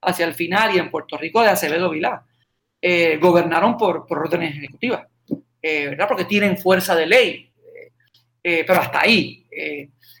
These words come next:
no son ley, tienen fuerza de ley, pero no son ley. Entonces, eh, yo creo que ella tenía la opción de mojarse, me refiero a la, a la gobernadora Vázquez, y hablar con las cámaras para, para encontrar una, una solución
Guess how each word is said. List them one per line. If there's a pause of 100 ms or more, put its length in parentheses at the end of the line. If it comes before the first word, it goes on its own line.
no
son
ley,
tienen
fuerza
de
ley,
pero
no
son
ley. (480)
Entonces,
eh,
yo
creo
que
ella (440)
tenía
la
opción
de
mojarse,
me
refiero
a
la, (280)
a
la
gobernadora
Vázquez,
y
hablar
con
las
cámaras
para, (300)
para
encontrar
una, (300)
una
solución